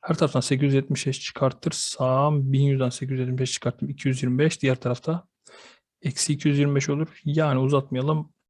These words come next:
A eksi sekiz yüz yetmiş beşin mutlak değeri küçük eşittir iki yüz yirmi beş oldu. Bakıyorum mesela A seçeneğinde var. İşte B'de yok.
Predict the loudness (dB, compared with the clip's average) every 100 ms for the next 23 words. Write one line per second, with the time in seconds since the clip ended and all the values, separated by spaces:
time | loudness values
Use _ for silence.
0 | _ 2 4 4 2 -2 -6 -4 0 2
1 | 2 0 -4 -4 -4 -2 -2 -2 -2 -2
2 | -2 -2 -4 -4 -2 -2 -2 -2 -2 -2
3 | 0 0 0 4 4 4 -2 -6 -2 0
4 | 0 0 -4 -6 _ -20 -16 -16 -16 -12
5 | -2 0 2 2 2 -2 0 0 2 0
6 | -4 -4 -2 0 0 -2 -8 -14 _ _
7 | _ _ _ _ -20 _ _ -4 -4 -4
8 | _ _ _ 2 4 6 4 2 0 -8
9 | -18